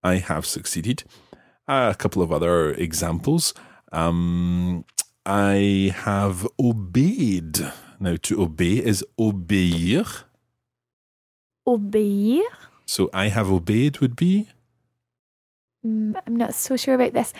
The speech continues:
Speaker 2: J'ai obéi.
Speaker 1: J'ai obéi. Uh-huh. So you're taking off the I R and guess what?
Speaker 2: Adding an I.
Speaker 1: Exactly. J'ai obéi.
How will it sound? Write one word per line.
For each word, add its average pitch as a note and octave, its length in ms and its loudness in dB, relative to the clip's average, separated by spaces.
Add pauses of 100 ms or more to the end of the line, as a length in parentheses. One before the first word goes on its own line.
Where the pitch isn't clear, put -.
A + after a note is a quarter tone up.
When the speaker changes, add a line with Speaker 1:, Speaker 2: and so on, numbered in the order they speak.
(240)
Speaker 2:
J'ai A3+ 560 2 (500)
obéi. G#3+ 760 2 (680)
Speaker 1:
J'ai F2+ 340 2 (100)
obéi. G#2+ 680 4 (640)
Uh-huh. G2 460 -2
So - 160 -2
you're E2+ 160 2
taking F#2+ 320 0
off F#3 160 0
the - 140 -2
I F#2 180 0
R E3 180 2
and F#2 300 -2
guess G#2+ 220 -4
what? G#3 240 -2 (680)
Speaker 2:
Adding G#3 300 -2
an D4 100 -2
I. F#4+ 260 -2 (200)
Speaker 1:
Exactly. - 560 -2
J'ai C#3+ 300 0 (120)
obéi. A#2 640 2